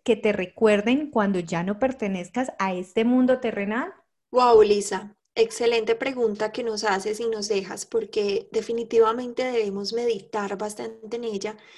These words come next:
Speaker 2: Además, porque para ser líderes tenemos que empezar siendo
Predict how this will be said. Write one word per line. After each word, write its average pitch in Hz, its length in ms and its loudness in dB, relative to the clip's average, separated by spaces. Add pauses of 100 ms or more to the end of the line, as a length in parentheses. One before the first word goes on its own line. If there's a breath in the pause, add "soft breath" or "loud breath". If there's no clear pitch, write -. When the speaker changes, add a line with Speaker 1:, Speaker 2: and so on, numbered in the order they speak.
(280 loud breath)
Speaker 2:
Además, 220 460 2
porque 226 240 -2
para 214 300 -2
ser 196 260 -2
líderes 226 500 4
tenemos 196 380 -4
que - 80 -8
empezar 220 460 -4
siendo 226 420 -4